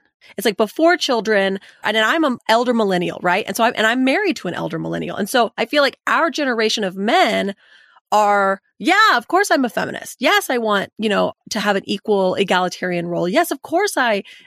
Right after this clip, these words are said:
ascribe to these things." And yet, if you're not explicit, I found that after the birth of children,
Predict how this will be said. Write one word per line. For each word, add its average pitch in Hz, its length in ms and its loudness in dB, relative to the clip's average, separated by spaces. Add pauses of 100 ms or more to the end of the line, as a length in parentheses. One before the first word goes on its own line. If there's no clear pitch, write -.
(100)
ascribe 208 720 -2
to 202 200 -4
these 185 260 -4
things." - 720 -6 (120)
And 196 200 -2
yet, 190 920 -2 (140)
if - 180 -2
you're 220 160 2
not 214 300 2
explicit, - 1040 -4 (140)
I 262 220 0
found 220 520 0 (120)
that 190 260 0
after 277 480 -2
the 240 100 0
birth 202 380 -2
of - 120 -2
children, - 800 -4